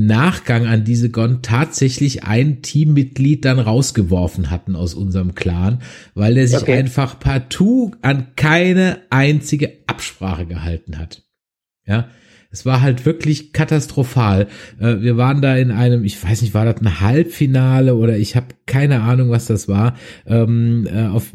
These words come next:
Speaker 1: jeden Fall relativ, ähm, äh, äh, weit gekommen und da war ein, ein,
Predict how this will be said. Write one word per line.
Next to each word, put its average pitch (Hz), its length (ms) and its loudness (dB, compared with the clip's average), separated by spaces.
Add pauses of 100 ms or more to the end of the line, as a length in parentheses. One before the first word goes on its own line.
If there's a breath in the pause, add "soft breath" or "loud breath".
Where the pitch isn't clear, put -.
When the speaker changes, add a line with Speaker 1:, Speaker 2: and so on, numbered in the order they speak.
(260)
Speaker 1:
jeden 120 220 4
Fall 120 220 0
relativ, 123 840 2
ähm, 107 580 2 (1000)
äh, - 60 -2
äh, 104 720 0
weit 123 240 0
gekommen 151 260 -2
und 127 140 2
da 113 120 2
war 120 280 2
ein, 113 400 2 (400 loud breath)
ein, 110 560 2